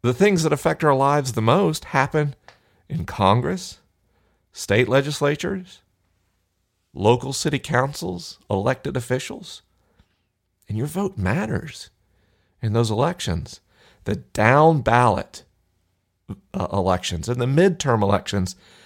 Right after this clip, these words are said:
they don't get the national news. They don't get televised debates,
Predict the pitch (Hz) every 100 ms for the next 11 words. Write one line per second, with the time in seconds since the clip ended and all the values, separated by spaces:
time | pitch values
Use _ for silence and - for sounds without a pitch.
0 | _ _ 104 107 143 147 - 123 127 -
1 | 101 101 107 110 - 107 101 101 98 95
2 | 92 101 - 139 147 135 139 - 123 120
3 | 113 110 101 101 107 120 107 -